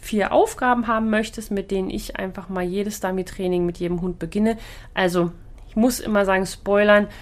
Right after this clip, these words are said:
ich beginne eigentlich mit den Aufgaben aus dem Welpen-Dummy-Kurs, aber wenn ich, wenn ich sage, okay, der Hund ist jetzt schon so weit, der hat, äh, verstanden, um was es geht, also der kann schon mit dem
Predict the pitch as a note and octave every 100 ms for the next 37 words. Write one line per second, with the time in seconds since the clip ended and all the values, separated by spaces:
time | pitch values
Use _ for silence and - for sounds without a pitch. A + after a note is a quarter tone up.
0 | - - - - G#3+ C4 C4 A#3+ - G#3
1 | C4+ C#4+ C4 A#3+ G#3+ G#3 G3+ G3 - G3
2 | G#3 G#3 G3 G3 F#3 F3+ F3+ F3+ F3+ F3+
3 | F3+ C#4 D4+ D#4+ D#4 D#4+ - - - -
4 | - F#3 G3+ C4 B3+ B3+ A#3+ - G3 G3+
5 | G#3 G3 G3+ G3 F#3 G3 F#3+ - - A3
6 | B3+ A3+ G#3+ A3+ A3 A#3+ - C4 B3+ -
7 | B3 A#3+ A3 A3 A#3 C#4+ - - G3 F3+
8 | G3+ G3+ - - G3 F#3 G3 E3+ G3+ G3+
9 | A3 B3 G#3 F#3+ F#3+ F#3+ - G#3 A#3+ C#4+
10 | - F#3 F3+ F3+ F3 - - G3 G#3 F#3
11 | F3+ F#3+ F#3+ F#3